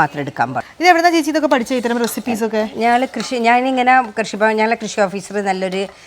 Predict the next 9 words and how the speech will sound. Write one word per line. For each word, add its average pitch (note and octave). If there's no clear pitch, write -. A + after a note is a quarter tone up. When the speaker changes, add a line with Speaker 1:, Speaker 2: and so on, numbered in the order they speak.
Speaker 1:
എല്ലാത്തിനും G3+
പ്രോത്സാഹനം F3+
തന്നെ. D#3+
അപ്പൊ G#3
കൃഷി G3+
ഓഫീസർ G3+
വന്ന് G3+
നമുക്ക് G#3
എന്തുകൊണ്ട് F#3+